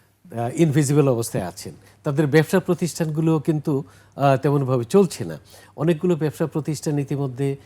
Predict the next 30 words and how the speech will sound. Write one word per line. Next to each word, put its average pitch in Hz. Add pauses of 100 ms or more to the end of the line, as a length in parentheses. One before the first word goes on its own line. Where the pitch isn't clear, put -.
(180)
বন্ধ 151
অবস্থায় 135
রয়েছে, 98 (440)
এবং 147
নতুন 160
বিনিয়োগ 139
হচ্ছে 110
না। 87 (380)
ফলশ্রুতিতে 185 (460)
এর 170
একটা 180
প্রভাব 165
তো 175
ব্যাংক 151
এবং 147
ব্যাংকের 143
অগ্রগতিতে 143
পড়ছে 180
এবং 147
পড়বে, 85 (380)
এবং 139
সে 143
কারণেই 151 (320)
ব্যাংকগুলো 151 (240)
তাদের 139
অগ্রগতিটা 139
খুব 127
শ্লথ 185
অবস্থায় 104 (220)
রয়েছে। 101